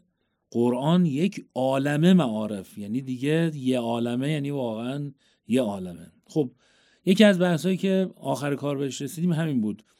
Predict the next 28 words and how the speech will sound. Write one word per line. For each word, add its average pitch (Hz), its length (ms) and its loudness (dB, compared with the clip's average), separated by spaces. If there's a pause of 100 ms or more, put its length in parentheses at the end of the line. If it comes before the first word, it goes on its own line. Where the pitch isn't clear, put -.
(200)
شایعه 165 480 6
شد 196 200 0
پیغمبر 156 480 -2
کشته 110 320 -8
شد. - 200 -20 (1040)
شاید 214 220 8
توقع 196 400 2
این 208 160 4
است 208 180 2
که 208 360 4
بگیم 170 220 2 (120)
وای 196 320 10
پیغمبر 147 560 0
کشته 127 320 -4
شد، 110 380 -4 (880)
قرآن 175 440 10
بگه 208 220 6
وای 196 420 8
پیغمبر 160 580 2
کشته 131 300 -6
شد، 113 380 -8 (560)
کما 220 220 8
اینکه 208 180 4
خیلی 220 260 2
وقتا 214 220 2
تاریخدانا 185 800 2 (320)
میگن 139 160 2
وای 160 600 4